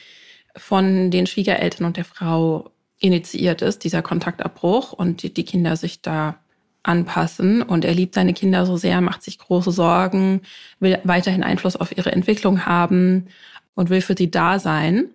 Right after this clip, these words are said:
Und das beschäftigt ihn sehr und er fragt uns tatsächlich gar nicht konkret, was er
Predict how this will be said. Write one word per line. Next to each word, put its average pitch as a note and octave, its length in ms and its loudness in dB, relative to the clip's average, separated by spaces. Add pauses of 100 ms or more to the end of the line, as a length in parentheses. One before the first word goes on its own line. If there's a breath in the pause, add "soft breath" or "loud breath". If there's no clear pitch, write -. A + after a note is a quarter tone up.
(160)
Und E3 640 0
das - 100 -2
beschäftigt F3+ 480 -4
ihn F3+ 140 2
sehr F#3 320 0
und G#3+ 100 -2
er F#3 120 -2
fragt - 600 -4
uns F3 280 0
tatsächlich F3+ 480 -2
gar E3+ 160 2
nicht F3+ 160 -2
konkret, F#3+ 340 -4
was F#3 180 -2
er E3 140 0